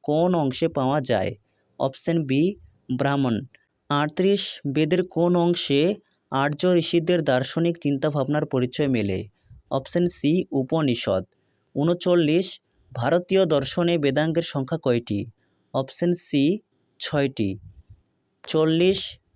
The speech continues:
বেদের মধ্যে বেদাঙ্গ নয় কোনটি? অপশন এ, প্রশ্ন। একচল্লিশ, চরমপন্থী নাস্তিক দর্শনের সংখ্যা কয়টি?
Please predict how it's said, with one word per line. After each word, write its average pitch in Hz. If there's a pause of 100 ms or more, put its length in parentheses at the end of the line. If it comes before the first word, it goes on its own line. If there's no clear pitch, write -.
(120)
বেদের 151
মধ্যে 180
বেদাঙ্গ 151
নয় 165
কোনটি? 127 (320)
অপশন 135 (120)
এ, 139 (480)
প্রশ্ন। 135 (640)
একচল্লিশ, 180 (480)
চরমপন্থী 180
নাস্তিক 156
দর্শনের 151
সংখ্যা 135
কয়টি? 131